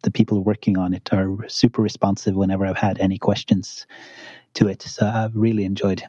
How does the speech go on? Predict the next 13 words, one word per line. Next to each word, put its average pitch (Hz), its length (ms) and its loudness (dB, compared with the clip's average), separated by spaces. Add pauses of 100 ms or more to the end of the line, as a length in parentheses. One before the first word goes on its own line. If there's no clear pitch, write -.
(480)
playing 104 260 6
with 92 140 -6
that 92 180 0
one. 113 180 -6 (560)
And 110 140 6
it, - 100 -2
it's 123 200 2
kind 190 200 4
of - 60 -2 (300)
part - 300 2
of 98 120 4
this 101 180 0 (180)
bigger 98 440 4